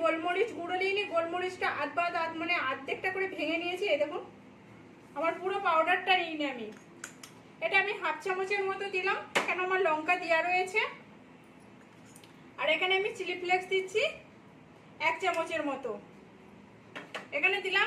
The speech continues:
এবারে জোয়ান দিচ্ছি আমি এক চামচের মতো, এটা হাতে করে একটু ঘষে নিচ্ছি আমি।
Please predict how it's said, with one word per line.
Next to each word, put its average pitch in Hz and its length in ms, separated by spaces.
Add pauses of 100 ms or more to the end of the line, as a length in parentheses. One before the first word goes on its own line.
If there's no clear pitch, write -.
(120)
এবারে 349 200 (100)
জোয়ান 330 240 (100)
দিচ্ছি 381 260 (120)
আমি 415 140 (800)
এক 349 120
চামচের 392 420
মতো, 392 160 (100)
এটা 349 200
হাতে 339 260
করে 339 180
একটু 370 120 (100)
ঘষে 311 300
নিচ্ছি 381 260 (120)
আমি। 494 120